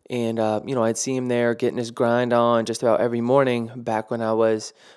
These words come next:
um, you know, going, doing the early morning thing at the gym. So I've known Spade for a couple years. Um, he owns now a little studio out in North Philly. He's from North Philly, but he grew up,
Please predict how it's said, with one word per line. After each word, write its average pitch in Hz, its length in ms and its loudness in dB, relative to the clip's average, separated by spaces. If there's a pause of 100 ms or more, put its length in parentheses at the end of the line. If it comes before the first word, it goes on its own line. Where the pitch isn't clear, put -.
(120)
um, 113 240 -8
you 123 80 -6
know, 113 140 0
going, 123 400 0
doing 123 220 -2
the - 80 -4
early 113 220 0
morning 123 300 -2
thing 117 180 -2
at 110 100 -8
the 107 60 -6
gym. 117 380 -2
So 123 400 4 (920)
I've 156 100 6
known 180 220 6
Spade 160 260 2
for 143 120 2
a 131 40 0
couple 143 280 0
years. 131 500 2 (240)
Um, 117 400 -2 (200)
he - 260 -6
owns 139 500 0 (100)
now 123 260 2
a 127 40 6
little 120 200 2
studio 135 460 0
out - 80 -4
in 117 80 -8
North 120 220 -4
Philly. 120 260 0
He's 117 220 -10
from 135 260 -4
North 127 220 -2
Philly, 117 420 -2 (420)
but 117 480 0 (320)
he 127 360 -6
grew 139 280 0
up, 131 380 2